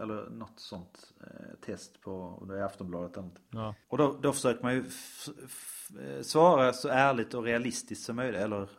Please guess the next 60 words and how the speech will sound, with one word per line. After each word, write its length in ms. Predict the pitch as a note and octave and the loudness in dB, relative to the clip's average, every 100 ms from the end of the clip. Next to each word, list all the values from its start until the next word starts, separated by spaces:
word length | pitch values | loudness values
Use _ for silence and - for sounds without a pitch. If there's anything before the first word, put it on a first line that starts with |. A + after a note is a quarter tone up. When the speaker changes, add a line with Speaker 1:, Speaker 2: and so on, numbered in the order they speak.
| - | -12
Speaker 1:
hur 80 | |
man 100 | G#2 | -8
ska 120 | G2 G#2+ | -6 -8
uttrycka 300 | - G2 F#2+ | -8 -8 -6
det. 100 | A#2+ - - | -8 -14 -2
Speaker 2:
Ja. 260 | A2 A2 A2 - _ _ _ _ - A2+ | 2 4 2 -4 _ _ _ _ -8 -2
Speaker 1:
Eh, 600 | A2 A2 A2 A2 A2 A2 - _ _ _ _ | 0 0 0 0 -2 -4 -8 _ _ _ _
och 120 | C3 | -2
då 80 | C#3 | 0
försöker 260 | - C#3 | 2 0
man 100 | C#3 | 2
ofta 160 | E3 F3 | 2 2
få 120 | D#3 | -2
till 220 | - F3 | 2 4
ett 140 | A#2+ - | 4 0
snitt, 500 | - D#3 C#3 F2+ - | -4 -2 -4 -4 -8
för 140 | - | -6
man 160 | A#2 A#2+ | -4 -4
tycker 200 | C3 C#3 | -4 -4
ju 60 | |
inte 120 | C#3 B2 | -4 -4
riktigt 300 | C#3 - - | -4 -4 -2
svaren 440 | D3+ C3+ A2 A#2+ | 6 8 8 2
alltid 280 | A#2+ A#2+ A2+ | -2 -4 -4
passar. 460 | C#3 C#3 - F2+ - - _ _ | -2 -2 -4 -8 -12 -20 _ _
Speaker 2:
Nej, 220 | A#2+ B2+ | -2 0
gud 220 | B2 C3 | 2 0
nej. 280 | A2+ G2+ G2+ _ - | 0 -4 -8 _ -6
Speaker 1:
Typ 100 | C3 | -2
så 80 | B2+ | 4
här, 200 | B2 G#2+ | 4 4
att, 120 | A2 | 2
att 200 | C#3 A#2+ | -2 -4
man 100 | A#2+ | -2
dricker 300 | A#2+ C#3 C#3 | 0 0 0
inte 140 | C3+ C3 | -4 -2
mitt 200 | A#2+ A#2+ | -2 -2
i 20 | |
veckan, 580 | G#2 B2+ - - D#2+ E2+ - | 0 0 -2 -10 -10 -10 -14
men 160 | - G#2+ | -12 -10
så 120 | - | -4
försöker 220 | A#2+ A#2+ | -2 0
man 80 | B2+ | 0
ändå 240 | B2 A#2+ A#2 | 0 2 0
på, 220 | A#2+ B2+ | -2 -12
på 260 | - - A#2+ | -12 -6 -4
något 200 | A#2+ A#2 | -2 -4
sätt 200 | A#2+ - | -8 -8
spä 420 | - - - A#2+ | -14 -4 2 2
ut 360 | B2 B2 G#2+ | 2 0 0
det 60 | - | -4
på 140 | - | -6
en 100 | A2 | -4
månad 480 | A2 A#2+ C#3 G2+ F#2 | 2 2 2 0 -2
för 120 | - | -4
att 40 | F2 | -6
få 80 | - | -6
ett 80 | - | -4
snitt, 680 | - D3+ F2+ - - - | -4 -2 -4 -6 -10 -10
för 80 | - | -2